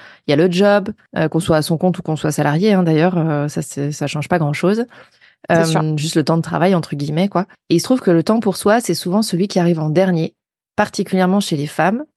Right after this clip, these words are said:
Speaker 1: Et donc, comme il arrive en dernier, bah, il, en fait, il a tendance à être poussé <laughs> vers la sortie.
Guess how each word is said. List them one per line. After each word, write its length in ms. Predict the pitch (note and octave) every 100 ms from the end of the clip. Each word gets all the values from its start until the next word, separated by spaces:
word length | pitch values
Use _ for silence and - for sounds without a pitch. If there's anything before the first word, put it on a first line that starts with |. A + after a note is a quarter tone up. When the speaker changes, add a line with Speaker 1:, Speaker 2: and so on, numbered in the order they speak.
| _ _ -
Speaker 1:
Et 60 |
donc, 200 | D3+ A3
comme 160 | A3 A#3
il 60 | A3
arrive 220 | F#3+ F3+
en 100 | E3+
dernier, 520 | E3 F3+ E3+ E3+ A#3 B3+
bah, 120 | G#3
il, 100 | D#3
en 80 | C#3+
fait, 200 | D3+ G#3+
il 80 | E3+
a 60 | C#3+
tendance 440 | D#3 D#3 G3+ A3+
à 40 | D#3+
être 320 | D3+ - D#3
poussé 300 | - - -
<laughs> 20 |
vers 120 | G3
la 80 | E3
sortie. 420 | D#3 D#3+ - C#4+